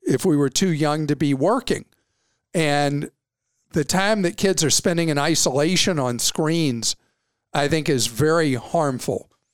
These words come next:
And I know there's lots of angles to this, but I do feel there's great, great value,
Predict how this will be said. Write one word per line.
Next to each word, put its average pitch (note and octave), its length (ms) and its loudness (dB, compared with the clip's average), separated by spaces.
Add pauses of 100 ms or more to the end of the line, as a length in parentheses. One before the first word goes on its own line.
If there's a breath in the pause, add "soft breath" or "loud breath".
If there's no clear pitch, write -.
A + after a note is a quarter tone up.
(200)
And C#3+ 80 0
I C#3+ 100 2
know F3 100 2
there's D3+ 220 2
lots D#3 320 0
of F3+ 80 0
angles D#3+ 460 0
to E3 100 -2
this, A#2+ 400 0 (540)
but D#3 120 0
I C#3 140 0
do G3 380 0
feel F3 340 0
there's C#3 300 0
great, F3 500 -2
great D3+ 340 -2
value, C3 680 0